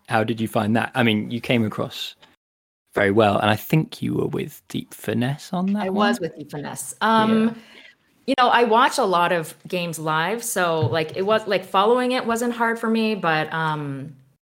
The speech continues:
Speaker 2: talking <laughs> about it is, was still hard for
Speaker 1: Mm.
Speaker 2: me.
Speaker 1: Mm.
Speaker 2: Like, talking, listening to Deep Finesse, going a mile, you know, a mile a minute, and, um, like, keeping up with, like,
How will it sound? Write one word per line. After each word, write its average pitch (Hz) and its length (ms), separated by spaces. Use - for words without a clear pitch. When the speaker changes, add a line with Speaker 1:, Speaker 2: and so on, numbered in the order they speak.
Speaker 2:
talking 185 580
<laughs> - 40
about 220 340
it 190 220
is, 190 280
was 151 260
still 151 300
hard - 160
for 139 60
Speaker 1:
Mm. 110 40
Speaker 2:
me. - 220
Speaker 1:
Mm. 117 280
Speaker 2:
Like, 139 100
talking, 170 540
listening 185 420
to 190 120
Deep 175 180
Finesse, 156 460
going 170 220
a 160 40
mile, 156 440
you 160 80
know, 139 320
a 151 60
mile 147 200
a 143 60
minute, 143 320
and, 151 500
um, 143 720
like, 139 380
keeping 180 380
up 151 280
with, 143 360
like, 135 340